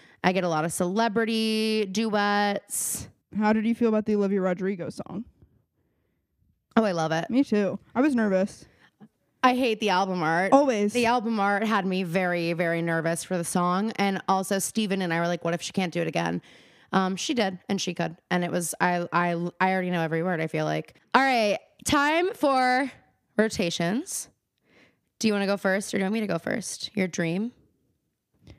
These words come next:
Speaker 2: Don't care.
Speaker 1: Don't care! Okay, you go then.
Speaker 2: First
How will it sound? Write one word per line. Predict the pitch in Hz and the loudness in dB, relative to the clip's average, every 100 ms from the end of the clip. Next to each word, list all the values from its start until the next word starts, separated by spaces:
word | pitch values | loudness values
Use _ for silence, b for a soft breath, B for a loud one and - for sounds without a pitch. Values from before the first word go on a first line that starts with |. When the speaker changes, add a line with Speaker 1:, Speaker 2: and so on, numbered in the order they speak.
| b - | b -2
Speaker 2:
Don't | 262 294 | 0 2
care. | 285 254 254 247 254 247 _ - | 2 4 2 2 0 -2 _ 0
Speaker 1:
Don't | 240 349 427 | 2 2 2
care! | 508 403 381 381 370 370 - | 2 4 4 4 4 2 2
Okay, | 302 302 | 0 0
you | 302 | 2
go | 240 196 | 0 0
then. | 190 202 - _ _ _ | 0 -2 -6 _ _ _
Speaker 2:
First | 233 240 262 - - | 2 2 2 -4 -20